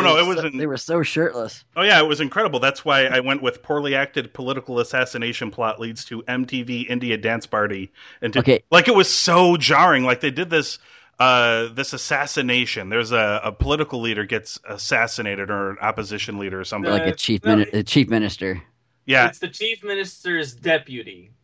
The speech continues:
Speaker 1: Right.
Speaker 3: The chief minister has his deputy killed.
Speaker 2: Yeah.
Speaker 1: Right. Okay, did anybody else find it confusing, too, that the two lead bad guys are about three inches, like, in height difference? But other than that, they look exactly this, like,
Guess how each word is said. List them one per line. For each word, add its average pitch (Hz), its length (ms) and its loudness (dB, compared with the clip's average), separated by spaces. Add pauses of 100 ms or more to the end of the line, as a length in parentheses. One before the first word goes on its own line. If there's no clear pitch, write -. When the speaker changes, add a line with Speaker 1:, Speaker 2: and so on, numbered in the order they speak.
(220)
Speaker 1:
Right. 110 360 2 (300)
Speaker 3:
The 143 60 -6
chief 175 320 0
minister 170 400 -2
has 151 320 2
his 143 220 -4
deputy 135 720 -6
killed. 113 500 -6 (300)
Speaker 2:
Yeah. 127 120 4
Speaker 1:
Right. 101 200 0 (280)
Okay, 151 160 4
did 131 160 4
anybody 220 180 6
else - 140 0
find 185 120 4
it 180 60 -2
confusing, 147 400 0
too, 147 160 0
that 131 120 -6
the 120 80 -4
two 156 220 0
lead 139 240 0
bad 113 240 0
guys 117 380 0
are 113 80 -4
about 104 380 0
three 127 200 2
inches, 120 400 0
like, 113 200 0
in 101 80 0
height 107 240 -2
difference? 113 280 -2
But 95 120 -2
other 127 120 6
than 98 100 2
that, 113 180 2
they 113 80 2
look 107 160 -2
exactly 104 400 -2
this, 95 220 -4
like, 110 260 -2